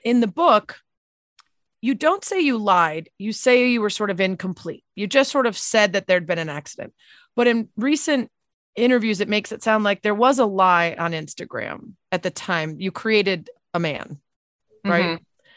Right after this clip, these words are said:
Speaker 1: So tell me about that and why in that moment it felt so necessary to do.
Speaker 2: I, oh God. And, and you know what? It's funny. It was one comment. It's amazing how quickly people who don't like me very much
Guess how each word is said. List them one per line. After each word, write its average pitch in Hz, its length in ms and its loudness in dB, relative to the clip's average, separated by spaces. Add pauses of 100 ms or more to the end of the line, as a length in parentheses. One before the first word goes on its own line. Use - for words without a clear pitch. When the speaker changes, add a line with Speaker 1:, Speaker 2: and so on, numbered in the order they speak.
(200)
Speaker 1:
So 226 100 -4
tell 240 240 0
me 226 120 0
about 180 260 -2
that - 240 -6
and 185 160 -4
why 190 160 4
in 190 220 0
that 170 180 -2
moment 165 320 -4
it - 80 -18
felt 160 240 -2
so 160 100 -6
necessary 143 540 -8
to 143 100 -18
do. - 220 -10 (640)
Speaker 2:
I, 285 720 4 (720)
oh - 400 -2
God. 208 340 -4
And, 214 120 0
and 220 180 2
you 226 80 6
know 254 100 4
what? 277 140 6
It's - 180 -2
funny. 208 260 0
It 175 120 0
was 175 200 -2
one 202 300 0
comment. 165 600 -2 (280)
It's 277 180 2
amazing 170 600 2
how 151 160 0
quickly 147 560 -4 (240)
people 165 240 -4
who 151 80 -4
don't 151 260 0
like 151 240 -2
me 139 120 0
very 143 220 -2
much 139 380 -8